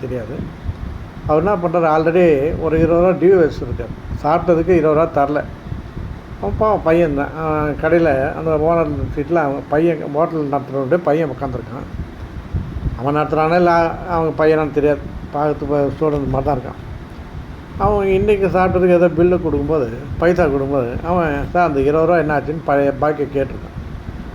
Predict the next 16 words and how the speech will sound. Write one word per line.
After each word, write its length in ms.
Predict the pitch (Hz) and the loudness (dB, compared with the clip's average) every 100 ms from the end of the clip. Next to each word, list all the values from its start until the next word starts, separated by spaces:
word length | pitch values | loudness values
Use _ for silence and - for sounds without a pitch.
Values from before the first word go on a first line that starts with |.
| - | -4
யாருமே 220 | 147 226 | 0 2
கேட்பாங்க 480 | 226 214 214 175 143 | 4 4 4 2 2
இப்போ, 180 | 135 131 | 0 -2
நம்மளால 360 | 127 151 170 | -2 0 2
தான் 100 | 170 | 2
விட்ருவோமா 400 | 156 151 156 143 | 2 0 0 0
நான்? 280 | 147 117 - - - - - - - - - | -4 -8 -12 -16 -18 -16 -16 -16 -16 -16 -6
கேட்டதுக்கு 580 | - 196 180 175 139 143 143 - - - - - - | 2 4 4 2 2 -2 -6 -14 -18 -14 -14 -14 -8
அவர் 240 | 185 170 165 | 0 4 4
அதையும் 440 | 156 156 190 175 | 4 4 4 4
தூக்கி 140 | 160 160 | 0 0
அவ-, 180 | 147 - | 0 -2
அவ-, 180 | 139 - | -4 0
தூக்கி 200 | 185 165 | 2 4
அடிக்கிறார். 420 | 147 143 123 - - - - - - | 2 0 -4 -8 -12 -12 -12 -12 -8
அடிச்சிட்டு 360 | 151 147 170 | -6 -2 0